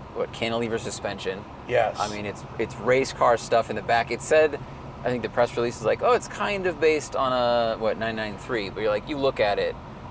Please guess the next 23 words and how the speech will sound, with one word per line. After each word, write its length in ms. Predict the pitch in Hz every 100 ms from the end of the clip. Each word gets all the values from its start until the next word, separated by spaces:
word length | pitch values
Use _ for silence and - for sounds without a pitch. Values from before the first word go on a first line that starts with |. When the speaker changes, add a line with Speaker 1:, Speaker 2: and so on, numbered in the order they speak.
| -
Speaker 1:
you're 100 | 127
like, 200 | 107 101
"The, 140 | 123 123
the 80 | 117
back 260 | 139 147
half 240 | 165 151 131
Speaker 2:
Right. 20 |
Speaker 1:
of 160 | 117 92
this 320 | 101 101 - -
is 320 | 110 104 - -
tube 320 | - 143 135
chassis 540 | - 117 104 95 107 135
Speaker 2:
Yeah. 200 | 120 107
Speaker 1:
race 280 | 107 98
car." 240 | - 85 - -
Speaker 2:
The 100 | 135
front 300 | - 214 208
half 340 | 175 165 147 151
is 140 | 120
a 60 | 131
nine 260 | 131 127
nine 260 | 123 113 110
three, 340 | - 107 98